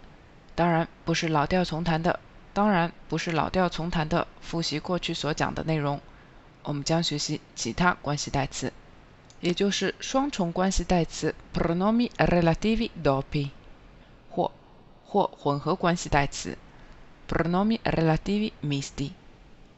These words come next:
那么这个又是双重又是混合的关系代词，它们具体是指什么呢？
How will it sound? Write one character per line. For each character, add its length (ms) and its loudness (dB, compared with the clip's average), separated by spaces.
那 140 2
么 180 0
这 140 2
个 100 0
又 180 2
是 140 -2
双 260 0
重 320 0
又 140 0
是 140 -2
混 200 -6
合 140 -4
的 100 -2
关 160 2
系 140 -4
代 180 2
词， 240 -8
它 80 -4
们 120 0
具 200 -2
体 160 -6
是 120 -2
指 200 -6
什 180 -4
么 100 -6
呢？ 180 -2